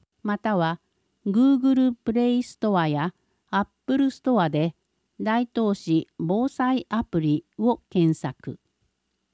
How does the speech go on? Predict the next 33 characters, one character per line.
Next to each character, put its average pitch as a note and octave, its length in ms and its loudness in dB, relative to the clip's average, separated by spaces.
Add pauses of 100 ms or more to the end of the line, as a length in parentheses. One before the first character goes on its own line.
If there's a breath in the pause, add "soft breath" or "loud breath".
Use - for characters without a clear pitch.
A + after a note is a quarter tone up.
(880)
や E3+ 140 -4
っ - 40 -10 (180)
て B3+ 120 2
み A#3 180 4
よ D3 400 0 (300)
う。 - 20 -20 (840)
災 B3+ 300 -4
害 A#3+ 240 0
が G#3+ 220 -4 (100)
起 F3+ 100 -4
こ C#4+ 200 0
る F#3+ 180 4
前 F3 300 4
に C#3+ 260 2 (320)
自 G3+ 180 0
分 C#4+ 240 4
の C4+ 160 2
地 C4+ 280 -2
域 E3+ 200 -2
の D#3+ 200 4
被 E3+ 200 -4
害 C4 300 0
予 C#4 120 0
想 D#3 400 0
を D3+ 60 -2
確 - 360 -6
認 B3 260 4
し - 120 -8
て G3+ 140 0
み F#3 160 4
よ C#3+ 340 2
う。 - 1300 -16
一、 F#3+ 460 -4